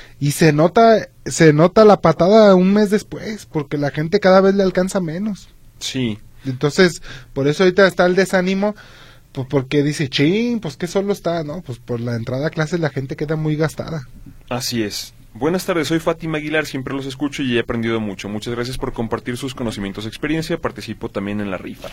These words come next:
Speaker 2: Buen día, gracias por toda su información, agradezco si me toman en cuenta también. Nada más, eh, Rodolfo Chávez Calderón, muchas gracias también.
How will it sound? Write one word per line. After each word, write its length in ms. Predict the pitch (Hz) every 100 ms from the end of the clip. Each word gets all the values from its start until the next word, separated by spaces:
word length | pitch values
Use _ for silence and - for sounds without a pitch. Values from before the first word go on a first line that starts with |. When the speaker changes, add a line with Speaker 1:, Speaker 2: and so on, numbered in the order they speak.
| - - - - - -
Speaker 2:
Buen 140 | 135
día, 160 | 170 180
gracias 240 | 135 147 -
por 140 | 131
toda 160 | 120 123
su 80 |
información, 480 | 131 139 135 131 185
agradezco 400 | 143 113 117 139
si 100 | 131
me 80 | 117
toman 240 | 120 120
en 80 | 127
cuenta 300 | 123 127 123
también. 560 | 127 143 156 180 202 196
Nada 280 | 123 131 135
más, 500 | 135 139 143 - -
eh, 320 | - 127 131 131
Rodolfo 540 | 120 120 120 139 139
Chávez 340 | 135 123 120 -
Calderón, 400 | 107 95 85 82
muchas 260 | 92 - 95
gracias 240 | - 98
también. 280 | 117 151